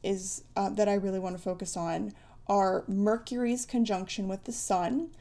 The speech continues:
and the Saturn-Pluto conjunction. So,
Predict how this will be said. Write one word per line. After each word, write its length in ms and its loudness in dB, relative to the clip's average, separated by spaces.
and 560 2
the 120 2
Saturn-Pluto 720 0
conjunction. 800 -8
So, 440 4